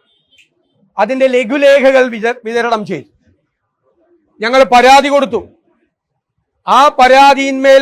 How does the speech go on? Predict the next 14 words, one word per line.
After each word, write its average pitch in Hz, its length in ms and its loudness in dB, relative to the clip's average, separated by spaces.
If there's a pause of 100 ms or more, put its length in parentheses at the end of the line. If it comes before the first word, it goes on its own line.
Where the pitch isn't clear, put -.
ഒരു 269 80 -6 (140)
കേസെടുക്കാൻ 294 680 0 (100)
പോലും 269 260 2 (920)
സർക്കാരോ 269 560 2 (140)
തെരഞ്ഞെടുപ്പ് 247 460 -2
കമ്മീഷനോ 226 440 -8 (160)
തയ്യാറായില്ല. 202 560 -2 (1300)
ആ 220 100 0 (140)
ലഘുലേഖകൾ 302 640 2
വായിച്ചാൽ 277 540 0 (720)
മതപരമായ 294 800 2 (120)
ഭിന്നിപ്പുണ്ടാക്കുന്നതിന് 254 880 -2
വേണ്ടി, 151 240 -10 (840)
വർഗീയമായ 294 800 2